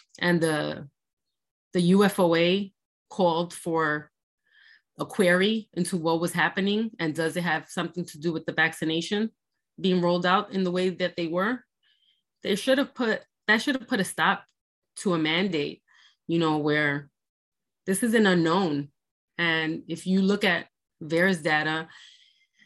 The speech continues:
and you look at the, um, the papers that have been released, uh, via Pfizer after they were court ordered to, and you see that heart conditions, um,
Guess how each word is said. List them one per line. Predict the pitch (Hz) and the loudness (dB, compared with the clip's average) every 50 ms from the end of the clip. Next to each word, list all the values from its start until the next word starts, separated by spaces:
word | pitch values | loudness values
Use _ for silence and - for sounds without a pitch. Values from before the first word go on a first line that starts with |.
| _ _ _ _ _ _ _ _ | _ _ _ _ _ _ _ _
and | - 170 170 170 | 0 0 2 2
you | 175 180 | 2 0
look | 180 175 185 180 - | 0 0 0 2 2
at | 185 170 170 - - | 2 2 2 -2 -6
the, | 185 170 160 165 | -6 -4 -2 -2
um, | 156 156 151 151 147 143 151 160 151 147 _ _ _ _ _ _ _ _ _ _ _ _ _ | -2 -2 -2 -2 -4 -4 -6 -8 -12 -14 _ _ _ _ _ _ _ _ _ _ _ _ _
the | - 175 | -4 -4
papers | - 170 190 175 175 - 185 170 147 | 0 0 0 0 2 2 0 2 2
that | 180 170 170 | 2 2 2
have | 165 151 | 2 0
been | 151 165 165 | -2 -2 -2
released, | 165 165 156 165 170 165 165 - - | -2 -4 -4 -4 -6 -6 -8 -6 -4
uh, | 170 156 151 147 147 143 143 143 139 - _ _ _ _ _ _ _ _ _ _ _ _ _ _ _ _ _ _ | -2 -2 0 -2 -2 -4 -4 -6 -8 -12 _ _ _ _ _ _ _ _ _ _ _ _ _ _ _ _ _ _
via | 165 160 185 185 170 | 0 2 4 4 4
Pfizer | 170 - 180 170 170 185 175 165 156 156 160 170 - _ _ _ _ _ _ _ | 2 2 2 4 4 4 2 2 0 -2 -2 -6 -8 _ _ _ _ _ _ _
after | 175 185 190 185 - 190 185 180 - | 4 4 4 2 0 0 2 2 2
they | - 175 | 2 2
were | 175 165 165 | 0 0 0
court | 165 - - 190 190 190 180 | -2 -6 -6 -4 -2 -2 -2
ordered | 180 190 202 180 160 156 - | -2 0 -2 -2 -2 -4 -6
to, | - 156 156 160 175 - _ _ _ _ _ _ _ _ _ _ _ _ _ _ _ _ _ _ _ _ _ _ - - - | -6 -6 -6 -6 -6 -8 _ _ _ _ _ _ _ _ _ _ _ _ _ _ _ _ _ _ _ _ _ _ -20 -8 -2
and | - 185 190 | 2 4 6
you | 190 185 | 6 4
see | - - - 202 208 202 190 | 4 0 0 2 2 4 4
that | 175 170 165 160 156 - - - _ _ _ _ | 4 4 4 4 4 2 -2 -8 _ _ _ _
heart | - - 185 175 175 | -2 0 0 2 2
conditions, | - 190 165 156 165 160 - 170 160 156 156 151 151 - - _ - - - - - - - - - _ _ | 0 -2 -2 -2 -4 -4 -6 -6 -6 -6 -6 -8 -8 -12 -18 _ -20 -20 -18 -16 -16 -16 -16 -18 -20 _ _
um, | 156 156 147 143 139 143 151 - - - | -2 2 2 4 2 2 0 -2 -6 -8